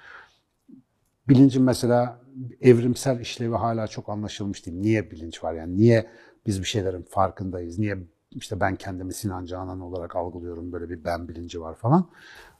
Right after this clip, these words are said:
Bunun muhtemel faydası kritik seçimlerde senin hayatta kalmanı destekleyecek ve otomatik pilot sisteminde bulunmayan opsiyonları seçebilmeni sağlıyor,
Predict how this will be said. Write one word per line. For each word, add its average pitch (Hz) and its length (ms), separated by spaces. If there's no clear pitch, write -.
Bunun 135 220
muhtemel 156 520
faydası 107 640
kritik 131 480
seçimlerde 98 920
senin 135 400
hayatta 117 580
kalmanı 107 540
destekleyecek 107 880
ve 117 40
otomatik 127 600
pilot 131 260
sisteminde 123 800
bulunmayan 131 720
opsiyonları 113 720
seçebilmeni 98 680
sağlıyor, 82 400